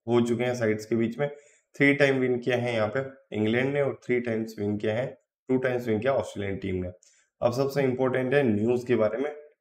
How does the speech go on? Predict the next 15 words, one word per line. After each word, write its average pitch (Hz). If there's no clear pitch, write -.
जॉश, 117
वैसे 113
तो 123
पता 117
है 135
बटलर 113
आउट 104
हो 117
चुके 120
हैं, 131
सॉल्ट 107
कैप्टनसी 120
कर 120
रहे 123
हैं। 151